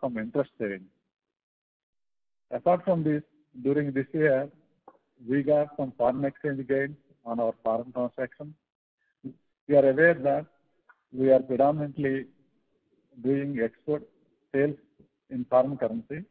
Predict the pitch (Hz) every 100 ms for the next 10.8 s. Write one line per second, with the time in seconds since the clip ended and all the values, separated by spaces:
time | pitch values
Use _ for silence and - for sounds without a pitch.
0 | _ _ _ _ _ - 160 139 135 135
1 | 131 123 - _ _ 120 135 147 151 143
2 | - 131 123 117 120 127 - - 90 90
3 | _ _ 117 - _ _ _ _ _ _
4 | _ _ _ _ - 135 156 143 127 143
5 | 147 151 190 180 165 143 139 156 151 139
6 | - 127 - 139 127 131 123 139 _ _
7 | _ _ _ _ _ _ _ _ - 135
8 | - 135 104 107 95 _ _ _ _ _
9 | 113 123 160 160 156 - _ _ 151 165
10 | 143 - 135 156 139 135 127